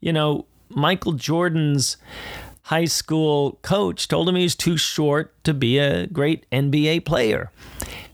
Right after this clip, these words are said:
Now, Michael Jordan can't change his height. He can change a lot of things. He can change his abilities at shooting by practicing. He can, he can do things about his mental toughness. He, he can change his body,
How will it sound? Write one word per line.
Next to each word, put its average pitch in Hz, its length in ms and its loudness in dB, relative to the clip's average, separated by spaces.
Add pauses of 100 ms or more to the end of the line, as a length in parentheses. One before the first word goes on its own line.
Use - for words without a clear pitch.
Now, 160 160 0
Michael 185 360 0
Jordan 180 380 0
can't 196 340 0
change 208 400 2
his 151 180 2
height. 95 320 2
He 165 100 2
can 151 140 0
change 160 260 2
a 85 60 0
lot 117 220 2
of 202 100 2
things. 127 380 0 (180)
He 143 160 4
can 123 160 2
change 123 640 2 (160)
his 123 400 2
abilities 110 560 2
at 85 100 0
shooting 165 460 2
by 101 140 2
practicing. 143 880 0
He 104 200 2
can, 104 220 2
he 107 180 4
can 95 200 2
do 117 160 4
things 104 280 2
about 98 280 4
his 87 260 0 (220)
mental 135 480 0
toughness. 139 640 0
He, 104 340 0
he 110 140 4
can 98 160 2
change 117 320 2
his 90 160 2
body, 143 540 2